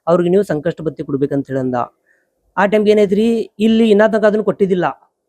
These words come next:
ಯಾವಾಗ ಇವ್ರು ಹೊಸ ಆಯುಕ್ತರು ಮೇಡಮ್ ಬಂದ್ರು, ಅವ್ರ ಗಮನಕ್ಕೆ ತಂದ ಕೂಡಲೇ ಪಾಪ ಅವ್ರು actually ಮನಸ್ಸಿಗೆ ಹಚ್ಕೊಂಡ್ರಿ ಅವ್ರ, "ಏನ್ರಿ ಪೌರ ಕಾರ್ಮಿಕರಿಗೆ ನೀವು ಇನ್ನ ರೊಕ್ಕ ಕೊಟ್ಟಿಲ್ಲ?" ಅಂತ ಹೇಳಿ ಅಂದ. ಅವಾಗ ಅದು ಫೈಲ್ ಮೂವ್ಮೆಂಟ್ ಆಯ್ತ್ರಿ. ಅವ್ರ ಮೇಡಮ್ ಅವ್ರು ಬಂದ ಕೂಡಲೇ ಫೈಲ್ ಮೂವ್ಮೆಂಟ್ ಆಯ್ತ್ರಿ. ಇವತ್ತಿಗೆ ಮೂವತ್ಮೂರು ತಿಂಗಳಿಂದ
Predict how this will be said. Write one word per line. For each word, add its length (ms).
ಯಾವಾಗ 360
ಇವ್ರು 220
ಹೊಸ 180
ಆಯುಕ್ತರು 640
ಮೇಡಮ್ 260
ಬಂದ್ರು, 320
ಅವ್ರ 180
ಗಮನಕ್ಕೆ 340
ತಂದ 120
ಕೂಡಲೇ 280
ಪಾಪ 280
ಅವ್ರು 200
actually 280
ಮನಸ್ಸಿಗೆ 260
ಹಚ್ಕೊಂಡ್ರಿ 360
ಅವ್ರ, 100
"ಏನ್ರಿ 300
ಪೌರ 200
ಕಾರ್ಮಿಕರಿಗೆ 420
ನೀವು 160
ಇನ್ನ 140
ರೊಕ್ಕ 160
ಕೊಟ್ಟಿಲ್ಲ?" 320
ಅಂತ 120
ಹೇಳಿ 120
ಅಂದ. 120
ಅವಾಗ 280
ಅದು 140
ಫೈಲ್ 220
ಮೂವ್ಮೆಂಟ್ 300
ಆಯ್ತ್ರಿ. 180
ಅವ್ರ 120
ಮೇಡಮ್ 280
ಅವ್ರು 140
ಬಂದ 180
ಕೂಡಲೇ 260
ಫೈಲ್ 200
ಮೂವ್ಮೆಂಟ್ 320
ಆಯ್ತ್ರಿ. 320
ಇವತ್ತಿಗೆ 340
ಮೂವತ್ಮೂರು 680
ತಿಂಗಳಿಂದ 500